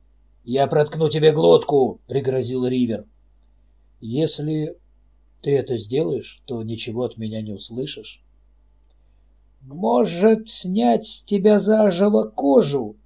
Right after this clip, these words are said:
лучший путь? Ты видел когда-нибудь, как с человека снимают кожу?" "Нет". "Неприятное зрелище. Делается это медленно,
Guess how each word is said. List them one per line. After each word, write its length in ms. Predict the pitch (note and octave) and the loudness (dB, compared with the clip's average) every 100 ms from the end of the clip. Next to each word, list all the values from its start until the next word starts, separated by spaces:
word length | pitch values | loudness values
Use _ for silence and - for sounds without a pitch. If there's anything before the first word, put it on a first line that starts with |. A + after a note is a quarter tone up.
| - | -6
лучший 520 | F3+ C4+ - D3 B2 | -2 -2 -2 -4 -4
путь? 440 | A#2+ B2+ A2+ - - _ _ _ _ _ _ _ | -4 -6 -6 -12 -16 _ _ _ _ _ _ _
Ты 100 | C#3+ | -4
видел 300 | D3 B3 B3+ | 0 2 2
когда-нибудь, 760 | - F3 D#3 D#3 A#2+ A2 G#2 - | 2 -2 2 0 0 -6 -12 -12
как 260 | - C3 B2 | 0 0 0
с 100 | - | -4
человека 760 | - C3+ C3 C3 A2+ - - - - _ _ _ _ | -10 -4 -2 0 0 -2 -6 -12 -14 _ _ _ _
снимают 840 | - C#3 D3 E3 F#3 F#3 F#3+ - | -16 -8 -6 -4 -4 -4 -8 -12
кожу?" 680 | - A3+ G#3 - - - - _ _ _ _ _ _ _ _ _ _ _ _ _ | -6 0 2 2 -2 -10 -14 _ _ _ _ _ _ _ _ _ _ _ _ _
"Нет". 420 | A#2 B2 C3 - - _ _ _ _ _ _ _ A2+ | -4 -2 -2 -8 -20 _ _ _ _ _ _ _ -18
"Неприятное 1160 | B2 D3 D3 C3 B2+ B2 - - - C3+ B2 A2 | -8 -6 -6 -6 -4 -2 -2 -4 -10 -8 -6 -6
зрелище. 800 | B2+ A#2+ E3+ F3 A#2+ - - - _ _ _ _ _ _ _ _ _ _ _ - | -4 -2 -2 -4 -6 -8 -10 -14 _ _ _ _ _ _ _ _ _ _ _ -10
Делается 640 | B2+ D#3 D#3+ D#3 - A#2+ | 0 4 4 2 0 -2
это 280 | - D3+ D3 | -2 -2 -2
медленно, 920 | E3+ G#3+ F3 A#2 A#2 G#2 G2+ G2 | 2 4 2 0 -6 -8 -14 -16